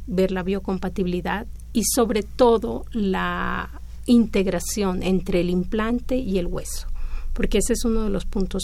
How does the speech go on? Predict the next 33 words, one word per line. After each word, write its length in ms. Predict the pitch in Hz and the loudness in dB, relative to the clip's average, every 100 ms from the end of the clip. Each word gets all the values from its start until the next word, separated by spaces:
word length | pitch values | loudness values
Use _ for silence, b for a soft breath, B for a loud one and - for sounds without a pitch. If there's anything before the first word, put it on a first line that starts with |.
| - | -2
críticos. 720 | 180 190 - - 156 - - B B B B B - | -2 -2 -4 -4 -6 -6 -8 B B B B B 0
Tiene 360 | 254 254 294 294 | 6 8 8 4
que 200 | 254 202 | 2 4
unirse 680 | 214 226 254 285 - - | 6 6 4 2 -2 -4
muy 180 | 214 214 | -2 -2
fuertemente 920 | - - 190 - 190 170 170 240 - | -2 -2 -2 -2 -4 -4 -4 -6 -2
el 100 | 185 | -2
hueso 540 | 185 196 202 - 233 254 | 0 -2 -2 -4 -4 -6
con 240 | - 180 | -6 -4
el, 480 | 165 170 165 175 185 - | -4 -6 -6 -6 -8 -4
con 200 | 180 160 | -2 -2
la 80 | |
parte 340 | 160 185 - 262 | -4 -6 -2 -4
metálica 560 | 254 247 190 185 220 | -2 -2 -2 -4 -6
para 240 | 185 180 185 | -4 -4 -4
que 140 | - | -4
luego 260 | 185 185 233 | -2 -2 -2
tenga 260 | - 202 | -4 -4
la 120 | 196 185 | -4 -4
funcionalidad 800 | - 208 - 190 190 202 180 - | -4 -4 -2 -4 -2 -4 -4 -4
de 80 | - | -6
que 140 | 180 | -6
masticamos, 840 | 165 - - - 233 254 247 214 | -8 -8 -10 -6 -2 0 -2 -2
de 140 | - - | -6 -8
que 120 | 165 | -8
hacemos 560 | - 254 262 226 208 | -6 -4 -2 -4 -4
y 120 | 196 175 | -4 -4
de 120 | 185 | -2
que 140 | 196 | -4
pueda 320 | - 196 214 208 | 2 2 2 -2
soportar 720 | - 170 - 156 - 180 175 | -4 -4 -4 -6 -6 -6 -4
esa 260 | 185 - 170 | -4 -4 -4
unión, 300 | 175 170 147 | -4 -4 -6